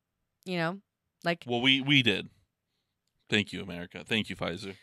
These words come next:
Speaker 1: But you know what I mean, though? Like, that's
Speaker 2: Yeah.
Speaker 1: the bullshit. It's like, "Oh, well, not every teacher wants," okay,
Speaker 2: Yeah.
Speaker 1: well, not every fucking teacher wanted to get a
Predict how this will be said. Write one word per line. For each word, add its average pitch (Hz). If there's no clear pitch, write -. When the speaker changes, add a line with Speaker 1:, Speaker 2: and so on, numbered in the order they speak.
Speaker 1:
But -
you 339
know 359
what 339
I 285
mean, 247
though? 269
Like, 233
that's 233
Speaker 2:
Yeah. -
Speaker 1:
the 247
bullshit. 185
It's 185
like, 233
"Oh, 349
well, 330
not 311
every 269
teacher 269
wants," 240
okay, 240
Speaker 2:
Yeah. 339
Speaker 1:
well, 254
not 294
every 277
fucking 277
teacher 262
wanted 240
to 226
get 226
a 202